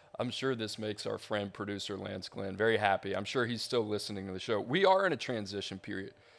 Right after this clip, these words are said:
So if you listened to the show yesterday, you're an avid listener, and you said, "Hey, there's no intro music. Hey, there, there's not as many ads," which might be a good thing. "Hey, there might be some audio issues." Boys are going through it right now.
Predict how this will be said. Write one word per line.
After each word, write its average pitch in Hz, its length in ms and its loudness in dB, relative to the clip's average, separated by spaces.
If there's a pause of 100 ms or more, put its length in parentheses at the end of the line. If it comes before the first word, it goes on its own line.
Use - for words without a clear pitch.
(100)
So - 160 2
if 120 100 4
you 131 120 0
listened 175 260 0
to 170 40 -2
the 165 60 2
show 151 260 2
yesterday, 107 680 0 (420)
you're 110 100 0
an 107 80 2
avid 113 380 6
listener, 107 480 -2 (180)
and 110 120 -6
you 113 40 -4
said, 123 220 0
"Hey, 170 160 4
there's 117 180 -4
no 131 200 2
intro - 260 -4
music. 98 480 -8 (220)
Hey, 160 180 4
there, 110 240 -4 (220)
there's 110 320 -6 (120)
not 123 280 0
as 117 100 -6
many 127 260 0
ads," 120 380 2
which 110 160 -6
might 156 180 4
be 143 120 0
a 120 40 2
good 123 220 0
thing. 95 280 -8 (500)
"Hey, 165 100 8
there 113 160 2
might 123 220 4
be 127 100 -2
some 120 220 -2
audio 120 340 4
issues." - 480 -8 (540)
Boys 135 240 2
are 143 60 0
going 147 200 6
through 156 240 2
it 95 60 2
right 104 200 0
now. 101 260 -6